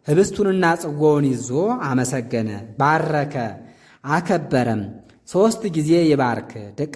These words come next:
መዛሙርቱንም አላቸው፣ ንሱ ጠጡ። ይህ ጽዋ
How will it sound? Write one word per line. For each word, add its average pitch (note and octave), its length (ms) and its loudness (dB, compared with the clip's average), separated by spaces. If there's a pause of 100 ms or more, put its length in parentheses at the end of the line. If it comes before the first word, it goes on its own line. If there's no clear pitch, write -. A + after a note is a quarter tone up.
መዛሙርቱንም E3+ 800 0
አላቸው፣ C3 520 -2 (520)
ንሱ D#3+ 200 -2 (140)
ጠጡ። D#3 300 0 (680)
ይህ G3+ 200 2
ጽዋ E3 320 0